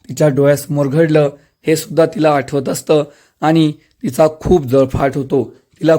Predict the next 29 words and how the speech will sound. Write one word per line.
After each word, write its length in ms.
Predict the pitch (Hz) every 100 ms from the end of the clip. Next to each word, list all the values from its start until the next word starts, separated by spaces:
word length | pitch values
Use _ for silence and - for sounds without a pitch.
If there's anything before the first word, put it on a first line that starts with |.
| 160
खूप 340 | - 185 180
राग 220 | 143 131 131
आलेला 240 | 131 131
असतो. 460 | 127 - 135 107 _ _ _ -
तर 100 | 147
सावित्री 480 | 139 139 135 127 247
मात्र 440 | 170 156 151 151 - - _ _ -
जसं 220 | 147 156
कृष्णाचं 540 | 160 - 127 151 147 165
भलं 240 | 139 139
झालं, 300 | 139 135 139 - _ _ -
कृष्णाला 440 | 139 175 254 277
सोन्याचे 440 | 185 160 151 143 156
दिवस 300 | 147 143 165
आले, 260 | 160 151 147 _ _ -
तसंच 420 | 165 - 151 151 _ _ -
आपल्या 280 | 143 - 165
पिलाला 400 | - 147 156 160
सुद्धा 260 | - 156
सोन्याचे 480 | 160 - - 147 151
दिवस 320 | 135 143 139
येतील, 400 | 143 123 131 107 _ _ -
तिचं 200 | 147 143
लग्न 260 | 156 139 143
सुद्धा 380 | 139 156 151 139 - _ -
एखाद्या 340 | 147 156 156 147
श्रीमंत 500 | - - 160 160 294
घरात 320 | 147 147 143 147
होईल, 240 | 147